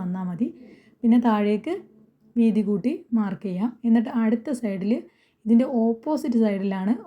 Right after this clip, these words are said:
ഒന്നര ഇഞ്ച് മാർക്ക് ചെയ്യേണ്ടത്. എന്നിട്ട് അടുത്ത ഈ സൈഡിൽ നാല് ഇഞ്ച് മാർക്ക് ചെയ്യണം.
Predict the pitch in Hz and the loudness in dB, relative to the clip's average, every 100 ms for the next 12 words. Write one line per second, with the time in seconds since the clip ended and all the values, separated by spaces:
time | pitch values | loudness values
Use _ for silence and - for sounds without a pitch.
0 | 233 214 214 190 175 233 247 220 220 180 | 2 4 4 0 0 2 2 2 -6 -8
1 | 160 170 - - 208 185 233 262 190 190 | -8 -10 -14 -10 -8 -8 -8 -8 -8 -6
2 | 196 208 220 196 208 247 180 180 180 175 | -4 -4 -4 0 2 2 2 -2 -6 -4
3 | 226 185 165 165 196 175 175 | -4 -4 -6 -12 -12 -8 -4